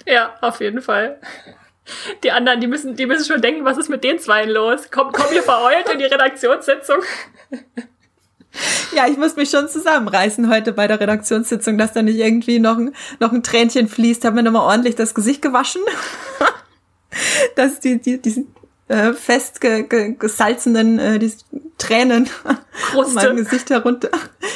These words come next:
Speaker 2: Genau, die Salzkruste von den Tränen meinem Gesicht runtergewaschen. Nee,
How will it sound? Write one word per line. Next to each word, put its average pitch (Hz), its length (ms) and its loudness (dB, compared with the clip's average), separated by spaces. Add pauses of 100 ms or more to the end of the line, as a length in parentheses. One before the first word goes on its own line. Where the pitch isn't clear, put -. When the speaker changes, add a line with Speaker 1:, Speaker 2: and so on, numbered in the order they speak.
Speaker 2:
Genau, 240 280 4
die 233 100 2
Salzkruste 233 580 0
von 220 140 0
den 214 140 2
Tränen 202 480 2
meinem 202 200 2
Gesicht 208 380 -2
runtergewaschen. 196 640 -2 (200)
Nee, 208 240 2